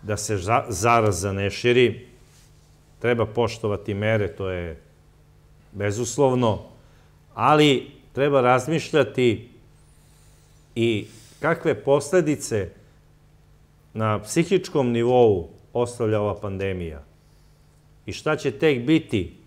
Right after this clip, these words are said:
posle odlaska pandemije. Hvala Bogu ko sve ovo preživi, a nadam se da ćemo preživeti svi. Ovaj, e,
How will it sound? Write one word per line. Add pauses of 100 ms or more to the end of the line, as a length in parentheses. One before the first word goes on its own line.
(320)
posle
odlaska
pandemije. (400)
Hvala
Bogu
ko
sve
ovo
preživi, (880)
a
nadam
se
da
ćemo
preživeti
svi. (1200)
Ovaj,
e,